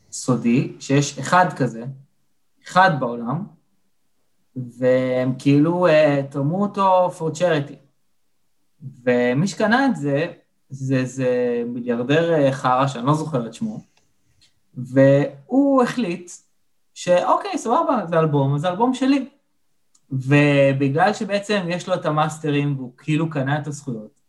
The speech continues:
אז הם לא, הם היו בטוחים שמי שיקנה את זה ידליק את האלבום.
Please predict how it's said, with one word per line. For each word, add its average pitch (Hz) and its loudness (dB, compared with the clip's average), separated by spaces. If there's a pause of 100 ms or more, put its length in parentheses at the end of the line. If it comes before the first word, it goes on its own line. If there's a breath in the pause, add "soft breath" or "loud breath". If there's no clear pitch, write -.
אז 123 -8 (400)
הם 135 0
לא, 190 2
הם 240 2
היו 254 2
בטוחים 180 -4
שמי 170 -6
שיקנה 170 -4
את 143 0
זה 127 -6
ידליק 123 -4
את - -8
האלבום. 135 -2